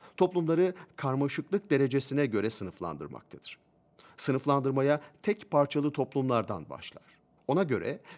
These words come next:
tek parçalı, yani yalın toplum daha önce hiçbir parçalanmanın izini taşımayan, sadece var olan haliyle tek bir parça olan toplumdur. Örneğin, ilkel toplumlar,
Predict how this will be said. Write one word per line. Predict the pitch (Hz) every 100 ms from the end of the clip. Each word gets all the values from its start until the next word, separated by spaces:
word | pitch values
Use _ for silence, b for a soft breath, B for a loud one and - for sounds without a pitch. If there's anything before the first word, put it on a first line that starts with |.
| -
tek | 214 214
parçalı, | 113 87 - - b -
yani | 127 120 117 B B
yalın | - 110 117 127 208 220 180
toplum | - 120 143 160 190 - 113
daha | 135 156 -
önce | 139 139 127 127 B -
hiçbir | 151 - - 208
parçalanmanın | 214 156 131 - 131 123 123 127 151 113
izini | 113 101 110
taşımayan, | 107 104 - 175 117 107 180 B B
sadece | - 226 202 147 165 170 B 120
var | 123 196 190
olan | 151 151 165 B -
haliyle | 127 123 143 135 117 -
tek | - 185 -
bir | 147
parça | 143 113 95 -
olan | 80 80 -
toplumdur. | - - - - _ _ _ _ _ _ _ _ _ _ _ b b
Örneğin, | 170 170 101 - _ _ B B -
ilkel | 156 156 202
toplumlar, | 202 151 - 92 82 76